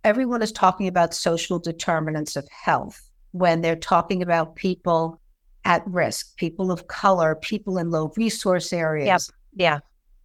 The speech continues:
Speaker 1: But those social determinants are integrated into many widows' lives. So financially, they have mo-, lost their job. They may have lost their housing. They may live in a poor resource area where it's not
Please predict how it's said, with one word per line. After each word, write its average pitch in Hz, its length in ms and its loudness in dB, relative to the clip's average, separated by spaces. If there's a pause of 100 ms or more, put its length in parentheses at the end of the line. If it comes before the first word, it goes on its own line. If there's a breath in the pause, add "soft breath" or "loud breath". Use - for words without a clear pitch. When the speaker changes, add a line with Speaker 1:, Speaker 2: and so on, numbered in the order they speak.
Speaker 1:
But 226 140 -2
those 330 260 2
social 277 400 0
determinants 214 1040 -2
are 180 240 -2
integrated 190 800 -2
into 311 340 -2
many 220 400 0
widows' 202 480 -2
lives. 202 640 0 (360)
So 208 580 0 (460)
financially, 220 720 2
they 175 140 -2
have 180 120 -6
mo-, 175 240 -6
lost 175 360 0
their 185 140 0
job. 208 520 2 (440)
They 180 260 0
may 180 420 0
have 185 120 -4
lost 180 280 -4
their 196 100 -2
housing. 165 800 -2 (540)
They 190 160 0
may 190 240 2 (160)
live 202 260 -2
in 190 100 -4
a 185 60 0
poor 196 300 -4
resource 196 800 -2
area 165 400 0
where 175 160 -2
it's 180 200 -6
not 190 200 0